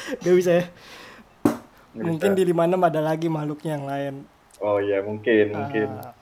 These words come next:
Speaker 1: Nah, cuma carilah makhluk-makhluk seperti itu ya.
Speaker 2: <laughs>
Speaker 1: Yang bisa mendongkrak I P, eh, mendongkrak nilai gitu. Terus
Speaker 2: Bener,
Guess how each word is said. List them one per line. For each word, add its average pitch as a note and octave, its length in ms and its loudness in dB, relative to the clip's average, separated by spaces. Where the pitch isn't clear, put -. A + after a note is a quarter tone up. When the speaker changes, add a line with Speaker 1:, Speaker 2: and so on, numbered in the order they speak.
Speaker 1:
Nah, C#3 160 -12
cuma E3 480 0
carilah F3 480 0
makhluk-makhluk D#3 480 0
seperti C#3+ 480 -10
itu D#3 160 -6
ya. D3+ 80 -6
Speaker 2:
<laughs> C#4 560 6
Speaker 1:
Yang D#3 140 -4
bisa D#3 160 -2
mendongkrak D3+ 640 -2
I D3+ 80 -10
P, D#3 320 -4
eh, D#3 80 -4
mendongkrak D3 480 -8
nilai D3+ 400 -6
gitu. C#3 140 -14
Terus E3+ 240 -4
Speaker 2:
Bener, G#2 240 4